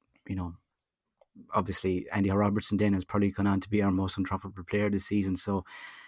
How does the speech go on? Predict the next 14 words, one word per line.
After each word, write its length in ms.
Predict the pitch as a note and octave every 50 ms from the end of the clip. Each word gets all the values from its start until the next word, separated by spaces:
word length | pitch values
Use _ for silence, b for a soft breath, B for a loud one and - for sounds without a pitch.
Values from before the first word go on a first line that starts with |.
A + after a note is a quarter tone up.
| B B B B B B -
um, 280 | G2 F#2+ G2 G2 G2+
it 100 | G#2 G#2+
is 160 | A2+ A#2 G#2 F#2+
very 220 | A2 A2+ A2 G#2
frustrating. 720 | G2 - F#2+ - - - G#2+ G#2+ G#2 G2+ G2 F#2+ F#2+ -
Um, 400 | F#2+ F#2+ F#2 F#2 F#2 F#2+ F#2+ - - _ _ _ _ _ _ _ _ -
and 120 | - G#2
Andy, 160 | A#2 A2+ G#2+ A2+
you 100 | A#2+ A#2+
mentioned 320 | B2 A#2 - - G2+ -
Thiago 320 | - A2 A2 A#2 G#2 G#2
there. 160 | F#2+ G#2+ G#2 F#2+
I 80 | F#2+
mean, 220 | G#2 A2 G#2+ G2+